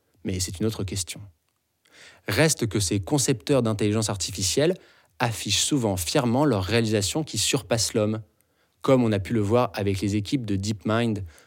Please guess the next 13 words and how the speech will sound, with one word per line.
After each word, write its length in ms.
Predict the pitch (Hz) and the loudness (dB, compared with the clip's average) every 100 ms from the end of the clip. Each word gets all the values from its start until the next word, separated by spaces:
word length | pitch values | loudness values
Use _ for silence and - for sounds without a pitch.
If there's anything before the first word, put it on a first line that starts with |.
| _ | _
dans 100 | 107 | -2
le 80 | 92 | 0
jeu 140 | 98 | 0
de 80 | 120 | 0
Go, 340 | 110 113 165 - _ _ _ - | 2 2 2 -2 _ _ _ -4
la 220 | 92 82 | -2 0
recherche 420 | 117 113 135 - | 0 0 0 -2
médicale 540 | 110 98 92 120 160 - - _ - | -2 -2 2 2 2 -2 -18 _ -6
ou 80 | 107 | 0
les 160 | 95 | 2
jeux 160 | 95 127 | 2 2
de 80 | 120 | 2
stratégie. 500 | - 110 101 90 | -2 -2 -2 -2